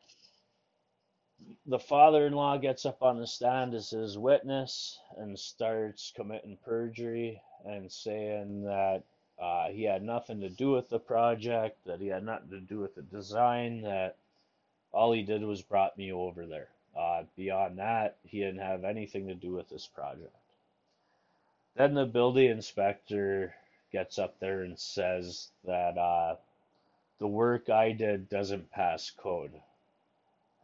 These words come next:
And this is also a lie and perjury. Uh, I have an inspection sticker that says I passed his inspection for code.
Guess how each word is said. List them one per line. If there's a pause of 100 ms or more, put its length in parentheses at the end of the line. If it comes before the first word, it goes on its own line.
(120)
And (220)
this
is
also
a
lie
and
perjury.
Uh, (320)
I
have
an
inspection
sticker
that
says
I
passed
his
inspection (100)
for
code.